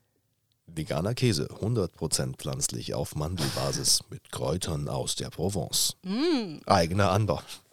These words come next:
Speaker 2: <laughs> Ab sofort im Kühlregal.
Speaker 1: <laughs>
Speaker 2: Naja, egal. Schön, dass ihr mit dabei seid. Schön, dass du mit dabei bist. Auch, äh, obwohl du erkältet bist.
Speaker 1: Tja, aber man,
Speaker 2: Sodass
Speaker 1: man, was
Speaker 2: es
Speaker 1: tut,
Speaker 2: dich
Speaker 1: man tut,
Speaker 2: nicht
Speaker 1: was man kann.
Speaker 2: komplett niedergeschlagen hat.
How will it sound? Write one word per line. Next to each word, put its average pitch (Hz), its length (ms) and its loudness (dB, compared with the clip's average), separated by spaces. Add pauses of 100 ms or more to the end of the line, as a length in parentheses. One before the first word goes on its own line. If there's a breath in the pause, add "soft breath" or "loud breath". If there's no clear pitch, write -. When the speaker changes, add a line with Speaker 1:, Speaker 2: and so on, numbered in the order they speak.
(500 loud breath)
Speaker 2:
<laughs> - 840 -14
Ab 247 180 -2
sofort 190 340 -2
im 226 120 -4
Kühlregal. 196 680 -2
Speaker 1:
<laughs> - 40 4 (1900 loud breath)
Speaker 2:
Naja, 240 200 10
egal. 220 280 8 (160 loud breath)
Schön, 302 400 6
dass 254 200 8
ihr 247 140 2
mit 285 120 2
dabei 262 300 8
seid. 277 240 8
Schön, 247 200 0
dass 233 220 2
du 233 120 -4
mit 254 140 0
dabei 233 540 4
bist. 277 460 -4 (100)
Auch, 214 300 4
äh, 214 220 4
obwohl 214 240 0
du 233 60 -2
erkältet 214 460 -4
bist. 285 260 -6
Speaker 1:
Tja, 104 180 12
aber 87 100 6
man, 82 120 -4
Speaker 2:
Sodass 95 280 2
Speaker 1:
man, - 60 -2
was 98 80 4
Speaker 2:
es - 40 2
Speaker 1:
tut, 110 100 0
Speaker 2:
dich 92 60 2
Speaker 1:
man 107 80 6
tut, 113 80 2
Speaker 2:
nicht 123 80 2
Speaker 1:
was 123 140 8
man 120 100 6
kann. 135 160 6
Speaker 2:
komplett 240 760 2
niedergeschlagen 208 720 -8
hat. 220 140 -6